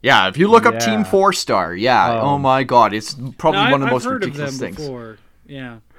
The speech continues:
Speaker 3: I actually know some people that have done,
Speaker 2: Yeah.
Speaker 3: like, uh, an Avatar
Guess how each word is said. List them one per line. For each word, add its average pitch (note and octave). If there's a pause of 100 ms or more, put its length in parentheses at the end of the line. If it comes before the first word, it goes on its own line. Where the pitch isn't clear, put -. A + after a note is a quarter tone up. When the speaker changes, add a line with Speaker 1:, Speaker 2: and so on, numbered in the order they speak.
(600)
Speaker 3:
I D#3+
actually A3
know D#3+
some E3
people D3+
that C#3
have B2
done, C3+
Speaker 2:
Yeah. G#2
Speaker 3:
like, B2+
uh, A#2
an B2
Avatar A#2+